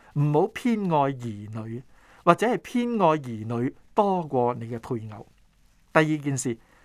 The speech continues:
拉結嫉妒利亞，係因為利亞擁有佢所冇嘅，就係呢，生到仔。同樣嘅，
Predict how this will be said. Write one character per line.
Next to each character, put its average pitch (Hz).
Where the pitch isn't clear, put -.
拉 277
結 208
嫉 160
妒 143
利 135
亞， 139
係 175
因 269
為 214
利 160
亞 160
擁 156
有 151
佢 135
所 147
冇 127
嘅， 120
就 147
係 127
呢， 143
生 180
到 120
仔。 120
同 135
樣 131
嘅， 165